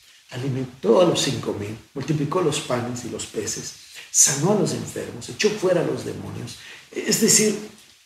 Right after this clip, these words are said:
todas estas maravillas y milagros enfrente de ellos, y sin embargo no pudieron creer. Y a él le dolió la incredulidad y pronunció un juicio y una maldición en la cual le dice a Corazín y a Betsaida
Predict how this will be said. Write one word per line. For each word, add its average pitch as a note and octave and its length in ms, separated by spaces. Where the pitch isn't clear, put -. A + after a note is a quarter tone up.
todas B3+ 600
estas E3+ 400
maravillas D3+ 560
y D3 60
milagros C3+ 580
enfrente F3+ 480
de A#2 240
ellos, G#2 200
y - 60
sin D3+ 260
embargo D3+ 480
no D#3 300
pudieron B2 580
creer. - 280
Y D#3 60
a E3+ 140
él A#3 180
le F#3+ 140
dolió D3+ 500
la A2+ 120
incredulidad G#2 760
y E3+ 80
pronunció E3+ 760
un A3 160
juicio B3 340
y E3+ 80
una A3 160
maldición E3+ 720
en E3+ 100
la D3 60
cual D#3 260
le D3+ 80
dice D3+ 340
a - 80
Corazín C#3+ 560
y B2 40
a - 20
Betsaida E3+ 640